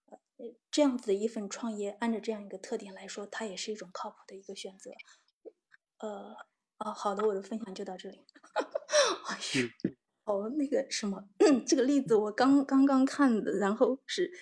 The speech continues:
Speaker 1: 借用了美丽心情的那个框，我就突然想， <laughs> 我自己
Speaker 2: 啊。
Speaker 1: 是这么说的。
Speaker 2: 啊。啊，我，我还在想，你也想到了这个哈，然后我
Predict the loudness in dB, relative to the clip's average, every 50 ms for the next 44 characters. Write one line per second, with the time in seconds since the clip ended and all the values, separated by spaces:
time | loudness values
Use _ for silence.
0 | -18 _ 4 6 6 6 6 4 2 0 -2 -2 -2 -2 -2 0 0 0 0 0
1 | 0 0 0 0 -2 -4 -4 -2 -2 -2 -2 -4 -4 -4 -4 -4 -2 2 2 2
2 | 4 4 4 4 4 2 2 2 2 0 0 -4 _ _ _ _ _ 2 6 8
3 | 8 8 8 8 2 -4 -4 0 4 6 8 8 8 8 6 4 4 4 0 -6
4 | -2 2 4 6 6 6 2 0 0 0 0 0 _ _ _ -18 -18 -18 _ _
5 | _ _ _ _ _ -14 -12 -10 -10 -10 -10 -14 -16 -8 -4 -2 0 0 0 0
6 | -2 -6 -16 _ _ _ _ _ _ _ -16 -16 _ _ -14 -10 -6 -2 2 4
7 | 6 6 6 6 6 4 6 4 4 2 0 -2 -4 -6 -6 -6 -4 -2 -2 -2
8 | -4 -8 -14 -12 -10 -10 -10 -10 -10 -10 -10 -10 -12 -12 -14 -16 -16 -18 -20 -20
9 | -16 -14 -14 -14 -8